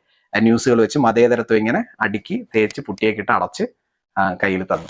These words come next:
ഇങ്ങനെ ഒരുപാട് പേര് നമ്മുടെ കൈ കൊണ്ട് തരാറുണ്ട്. നമ്മളത് മേടിച്ചങ്ങോട്ട് മാറ്റി വെക്കും.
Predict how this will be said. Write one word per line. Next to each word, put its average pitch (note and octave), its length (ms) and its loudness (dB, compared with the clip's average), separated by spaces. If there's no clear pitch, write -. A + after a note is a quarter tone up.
ഇങ്ങനെ C3 220 2
ഒരുപാട് C#3 300 2
പേര് E3 140 4
നമ്മുടെ D3+ 220 0
കൈ D3 80 2
കൊണ്ട് D3 220 -2
തരാറുണ്ട്. A#2 380 0
നമ്മളത് B2 340 -2
മേടിച്ചങ്ങോട്ട് B2 460 -4
മാറ്റി G#2 220 -4
വെക്കും. - 220 -16